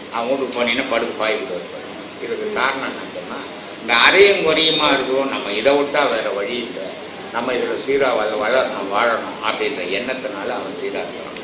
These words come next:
இந்த எல்லாம் தெரிஞ்சவன், "எனக்கு எல்லாம் தெரியும்னு" எதுவுமே இல்லாத போயிடுவான். அந்த மாதிரி குறைபாடு இல்லாத இருக்கிற மனிதனுக்கு ஆணவம் உச்சியில நிற்கும். "நான் தான் உலகத்துல எல்லாமே" மாதிரி. குறைபாடு இருக்கிறவனுக்கு மனம் உறுத்திக்கினே இருக்கும்.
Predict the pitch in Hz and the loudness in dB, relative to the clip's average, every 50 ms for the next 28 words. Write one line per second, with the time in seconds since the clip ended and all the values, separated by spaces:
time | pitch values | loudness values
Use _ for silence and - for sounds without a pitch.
0 | - - - - - 127 139 147 143 131 143 151 175 196 208 208 202 196 175 170 | -12 -12 -12 -12 -6 2 4 6 6 8 6 6 8 10 10 10 10 10 8 8
1 | 170 165 165 156 139 127 123 - - 135 147 143 156 165 180 180 180 160 147 139 | 8 6 4 4 4 4 2 2 4 4 4 4 6 4 4 4 4 4 4 2
2 | 151 156 151 135 127 131 143 139 143 143 135 127 120 127 131 123 110 104 98 - | 2 2 4 4 4 4 4 2 4 2 2 2 2 2 2 2 0 -2 -4 -4
3 | - 87 - - - - - - - - - - - - - 117 131 143 143 143 | -6 -6 -6 -8 -8 -10 -10 -12 -12 -12 -14 -12 -8 -6 -6 -2 0 0 2 2
4 | 139 143 131 127 113 113 120 131 143 147 147 - - - - - - - 151 160 | 4 2 4 2 2 2 2 2 2 2 0 -2 -6 -10 -12 -6 0 4 6 10
5 | 185 196 202 196 196 190 185 180 175 170 156 151 156 170 175 170 170 165 156 156 | 10 12 12 12 12 12 12 10 10 8 6 6 6 8 10 10 10 8 8 6
6 | 156 147 147 156 151 143 135 135 135 139 151 160 156 156 151 151 135 135 131 127 | 6 4 4 4 4 4 4 4 2 2 2 2 2 2 2 2 2 2 0 0
7 | - 160 170 156 135 131 139 151 160 160 151 135 135 139 143 139 131 123 120 120 | 2 2 4 6 8 8 10 10 10 8 8 6 4 4 4 2 0 -2 -2 -2
8 | 123 135 131 127 123 117 117 117 - - - 104 104 107 110 123 131 131 127 127 | 0 0 0 0 0 -2 -4 -4 -6 -4 -6 -4 -2 0 0 0 0 0 -2 0
9 | 139 143 147 143 135 120 123 123 123 117 117 117 113 110 107 98 107 110 110 110 | 2 4 4 4 4 2 2 2 0 0 0 0 0 0 0 0 0 0 0 0
10 | 107 110 113 113 113 104 98 101 101 98 - - - - - - - - - - | -2 -2 -4 -4 -4 -4 -4 -4 -4 -4 -6 -6 -8 -10 -12 -12 -12 -12 -12 -12
11 | - - - 139 156 175 196 214 220 214 214 208 196 185 170 165 160 156 160 160 | -12 -4 2 6 8 10 12 12 12 12 12 12 12 12 10 8 4 2 2 2
12 | 165 147 143 143 143 147 160 165 135 120 120 131 143 156 147 131 117 123 131 139 | 4 4 4 4 2 2 0 0 0 2 2 2 2 0 0 -2 -2 -2 -2 -2
13 | 139 - - 139 127 131 123 127 123 127 127 131 135 139 135 127 117 113 110 - | -4 -4 -4 -4 -2 -2 0 0 0 2 2 2 0 0 0 -2 -4 -6 -6 -8
14 | - - - | -10 -10 -10